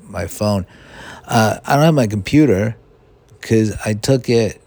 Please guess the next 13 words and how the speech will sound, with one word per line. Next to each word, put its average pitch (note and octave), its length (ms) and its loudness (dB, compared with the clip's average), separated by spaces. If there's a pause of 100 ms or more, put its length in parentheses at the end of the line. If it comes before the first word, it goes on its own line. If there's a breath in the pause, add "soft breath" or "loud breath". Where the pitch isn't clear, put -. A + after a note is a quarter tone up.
(200)
to G#2+ 360 -2
the, G2 380 -2
uh, F2+ 400 -4 (220)
Genius B2 480 -2
Bar E2 500 -6
to - 120 0
get G2+ 180 -6
a G2 40 -4
new G2 140 -4
battery A2 560 -4
put E2 320 -8
in D#2+ 180 -6
it, F2 240 -8